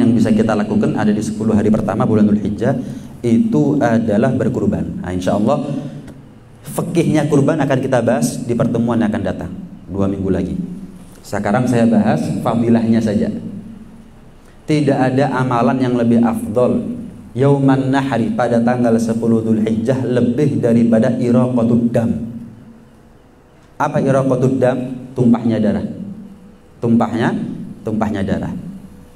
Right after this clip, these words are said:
Itu adalah amalan yang paling gede ganjarane. Karena itu adalah amalan yang paling dicintai oleh Allah pada tanggal sepuluh Dzulhijjah. Nggak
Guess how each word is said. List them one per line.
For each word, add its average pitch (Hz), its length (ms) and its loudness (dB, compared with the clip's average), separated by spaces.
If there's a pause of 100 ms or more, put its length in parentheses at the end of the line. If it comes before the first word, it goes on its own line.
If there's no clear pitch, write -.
(400)
Itu 127 320 2
adalah 127 480 0
amalan 117 320 2
yang 131 160 2
paling 127 320 0
gede 131 320 0
ganjarane. 104 560 2 (480)
Karena 113 320 0
itu 117 160 4
adalah 113 320 2
amalan 127 320 2
yang 120 40 0
paling 117 120 2
dicintai 117 400 2
oleh 117 160 4
Allah 151 200 0 (200)
pada 110 400 0
tanggal 110 320 0
sepuluh 107 400 -2 (560)
Dzulhijjah. 104 520 -6 (1200)
Nggak 117 140 0